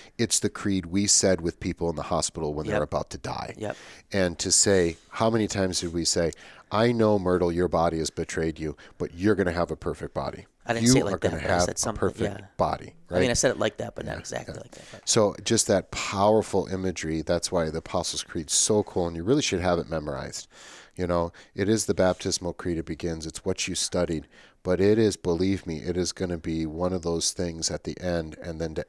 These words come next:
Speaker 1: end with that body, as that body is deteriorating, or, or, or,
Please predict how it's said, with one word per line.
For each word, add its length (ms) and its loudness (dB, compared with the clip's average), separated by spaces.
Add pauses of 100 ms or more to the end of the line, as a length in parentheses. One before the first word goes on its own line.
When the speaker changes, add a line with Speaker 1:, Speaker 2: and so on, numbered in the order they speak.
Speaker 1:
end 280 -2
with 240 -4
that 260 -2
body, 400 2
as 200 -6
that 200 -6
body 320 0
is 160 -6 (680)
deteriorating, 880 4
or, 300 -2
or, 300 -2
or, 320 0